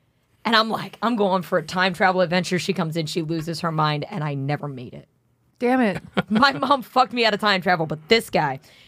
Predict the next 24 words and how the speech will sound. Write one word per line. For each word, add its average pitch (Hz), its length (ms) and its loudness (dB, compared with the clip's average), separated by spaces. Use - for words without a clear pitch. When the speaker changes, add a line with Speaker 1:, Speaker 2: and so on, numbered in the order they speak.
Speaker 2:
This 262 140 4
Speaker 1:
this - 40 -10
guy 202 480 2
Speaker 2:
guy - 140 -8
made 202 280 4
it. 170 220 -2
Um, 180 460 2
Speaker 1:
I 277 160 2
think 679 240 -4
this 339 180 0
guy 240 220 2
might 185 320 0
have, 190 240 -2
might 180 260 4
have 202 160 -6
done 196 180 4
a 208 80 6
thing. 202 280 0
So 165 140 0
Mike 208 440 0
Markham, 180 640 0
did 160 280 0
he 165 300 2
invent 180 640 0